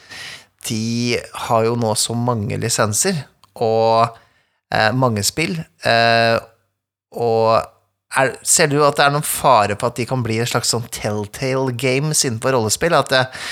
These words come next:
de tar på seg for mange ting og på en måte vanner ut spillene sine, eller, eller, eller er du, har du ståltro på at det, liksom, det, det her kommer til å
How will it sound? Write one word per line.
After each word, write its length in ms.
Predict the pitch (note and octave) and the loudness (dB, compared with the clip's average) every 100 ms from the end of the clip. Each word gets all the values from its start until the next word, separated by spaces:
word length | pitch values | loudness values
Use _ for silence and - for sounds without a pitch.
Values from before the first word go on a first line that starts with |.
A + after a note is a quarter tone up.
| - - - | -12 -12 -8
de 80 | |
tar 260 | - D3 G#2+ | 0 2 2
på 140 | - G#2+ | 2 0
seg 200 | A#2+ B2 | 2 0
for 300 | - A#2 A2+ | -2 -2 0
mange 640 | A#2 A2+ G#2 G2 G2 A#2 | 0 0 0 -2 -2 -4
ting 440 | - A#2+ A#2+ A#2+ B2 C3+ - - | -4 -4 -2 -2 -2 -4 -10 -4
og 460 | A2+ A2 A2 G#2+ | 0 2 2 0
på 0 | |
en 100 | A#2 | -4
måte 260 | G2+ A2+ A2+ | -4 -6 0
vanner 540 | A#2+ A2 F#2+ F#2+ G2+ G#2+ | 0 2 -2 -4 -4 -4
ut 400 | A#2 _ - - - _ _ _ - - - | -6 _ -4 -4 -6 _ _ _ -20 -20 -8
spillene 680 | - - - G#2+ G2+ A2 A#2+ | 0 2 2 0 0 0 0
sine, 220 | C#3+ E3+ | 0 2
eller, 220 | A3+ F3+ | 2 2
eller, 240 | A#2 D3 D#3+ - | 2 2 2 0
eller 120 | A#2 | 2
er 280 | C3 A#2+ A2 | 4 6 4
du, 640 | A#2+ B2+ B2+ B2+ B2+ A#2 | 4 2 2 0 0 -2
har 140 | - C3 | 0 0
du 80 | D3 | 2
ståltro 1900 | - - - - C#3+ A2+ G2 F#2+ - - - - _ _ _ _ - B2 A#2+ | 2 2 0 0 0 2 0 -2 -10 -16 -18 -18 _ _ _ _ -4 -2 -4
på 160 | - B2 | 0 0
at 100 | - | 0
det, 80 | B2+ | -2
liksom, 240 | - A#2+ | 0 0
det, 300 | A#2 A2+ A2 | 2 2 2
det 100 | A2 | 0
her 160 | A2+ A2+ | 0 0
kommer 200 | A2 G#2 | -4 -4
til 120 | A2 | -2
å 560 | A2+ G#2+ A2 G#2+ G#2+ | 0 0 0 -2 -6